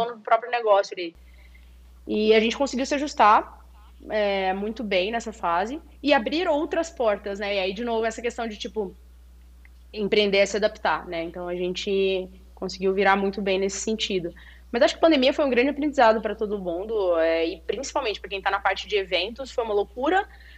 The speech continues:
A parte de comunicação digital, tipo, de repente todo mundo queria falar. Te-, cara, teve um mês que eu devo ter escrito, sem sacanagem, uns cem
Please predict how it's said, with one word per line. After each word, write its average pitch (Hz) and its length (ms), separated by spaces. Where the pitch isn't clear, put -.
A 233 80
parte 269 200
de 277 80
comunicação 277 560
digital, 220 420
tipo, 220 180
de 262 80
repente 262 340
todo 330 240
mundo 320 120
queria 311 160
falar. - 180
Te-, 285 120
cara, 277 240
teve 277 160
um 330 80
mês 247 300
que - 40
eu 240 40
devo 254 120
ter 285 80
escrito, - 280
sem 285 120
sacanagem, 285 460
uns 220 100
cem 339 520